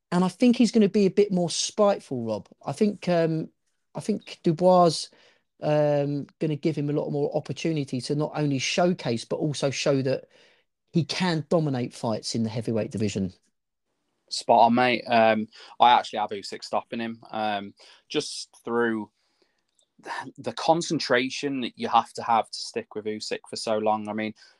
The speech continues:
Speaker 2: look at the, the fighters. Yes, he didn't stop them, but, um, I,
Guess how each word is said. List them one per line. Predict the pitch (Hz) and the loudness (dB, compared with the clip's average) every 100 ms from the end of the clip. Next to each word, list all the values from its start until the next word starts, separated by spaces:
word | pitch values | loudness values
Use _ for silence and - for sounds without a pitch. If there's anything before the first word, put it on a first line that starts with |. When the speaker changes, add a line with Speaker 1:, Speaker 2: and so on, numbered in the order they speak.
| _ | _
Speaker 2:
look | 131 - | -4 -4
at | 139 | 2
the, | 147 135 123 _ - | 4 2 -2 _ -12
the | 120 | -12
fighters. | - 113 117 120 123 | -6 -4 -2 -4 -4
Yes, | 131 | -8
he | - | -8
didn't | 143 143 | -8 -8
stop | - - - 127 - | -8 -8 0 0 0
them, | - 95 - 104 | -14 -14 -14 -6
but, | 107 104 _ _ _ | -4 -4 _ _ _
um, | 110 110 104 104 101 101 _ _ - | -4 0 0 -2 -8 -12 _ _ 0
I, | - 117 110 | 2 2 -2